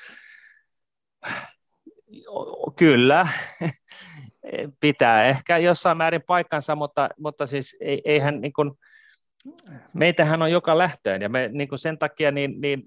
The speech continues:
niin koska tällaisia sijoittajia on, jotka yrittää hyödyntää tällaisia uusia kasvumahdollisuuksia sun muita, jotka sitten ennemmin tai myöhemmin hakeutuu sinne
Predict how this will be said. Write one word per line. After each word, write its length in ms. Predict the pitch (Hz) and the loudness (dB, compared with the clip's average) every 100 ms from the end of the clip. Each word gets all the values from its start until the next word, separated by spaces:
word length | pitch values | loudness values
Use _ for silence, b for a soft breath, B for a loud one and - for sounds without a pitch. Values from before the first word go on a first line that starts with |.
| - | -12
niin 240 | 139 143 127 | -6 -6 -2
koska 480 | 160 170 - 147 104 90 - | 0 0 2 0 0 -4 -2
tällaisia 480 | 147 143 - 135 | 0 0 0 -4
sijoittajia 560 | 120 131 - 127 120 120 | -2 -4 -2 -2 0 0
on, 260 | 147 156 147 | 0 -2 -6
jotka 360 | 127 - 123 | -6 -2 0
yrittää 440 | 131 131 - 123 120 | 0 -4 -6 -4 -2
hyödyntää 500 | 135 127 120 120 113 | -2 -4 -6 -6 -4
tällaisia 580 | 117 113 110 113 110 - | -2 -4 -4 -4 -4 -4
uusia 300 | 135 139 123 | -6 -6 -6
kasvumahdollisuuksia 1040 | 113 135 139 127 123 120 113 113 110 - 110 | -2 -4 -4 -4 -2 -2 -4 -6 -8 -8 -6
sun 140 | 117 | -4
muita, 360 | 123 143 139 127 | -2 -2 2 2
jotka 240 | 110 - | 2 -2
sitten 240 | 113 - 131 | -8 -4 -2
ennemmin 280 | 135 123 | -2 -4
tai 120 | 110 110 | -2 -2
myöhemmin 460 | 107 107 107 107 | -2 -4 -6 -4
hakeutuu 520 | 107 131 - 117 - | -2 -2 0 -2 -2
sinne 200 | 98 104 | -8 -8